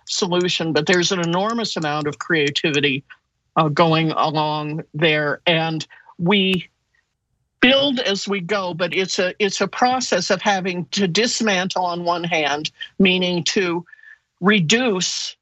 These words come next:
the amount of contact people have with police through defunding police, through shifting priorities on one hand, and then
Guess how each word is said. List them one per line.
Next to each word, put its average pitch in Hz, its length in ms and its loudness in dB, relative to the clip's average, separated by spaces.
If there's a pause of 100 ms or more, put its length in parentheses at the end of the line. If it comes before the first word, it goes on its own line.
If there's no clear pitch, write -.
(140)
the 202 160 0
amount 185 480 0
of 170 160 -4
contact 214 800 -2
people 190 360 0
have 190 400 -2
with 156 280 -6
police 139 680 -2 (300)
through 175 200 0
defunding 170 680 2
police, 160 440 -4
through 160 200 -4
shifting 170 480 -2
priorities 160 720 0
on 160 180 -2
one 160 220 0
hand, 147 420 -2 (480)
and 175 220 4
then 170 320 0